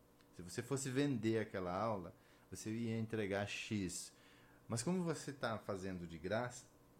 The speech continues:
faz mais, entrega mais, mostra mais." Por quê? Porque isso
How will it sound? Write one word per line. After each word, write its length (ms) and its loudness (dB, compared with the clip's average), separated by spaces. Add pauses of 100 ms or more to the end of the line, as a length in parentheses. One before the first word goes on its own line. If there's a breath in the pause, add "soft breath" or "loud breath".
(140)
faz 240 4
mais, 600 -2 (300)
entrega 400 -6
mais, 680 -4
mostra 420 -8
mais." 420 -8 (280 loud breath)
Por 240 6
quê? 260 -6 (640 loud breath)
Porque 240 -4
isso 480 -2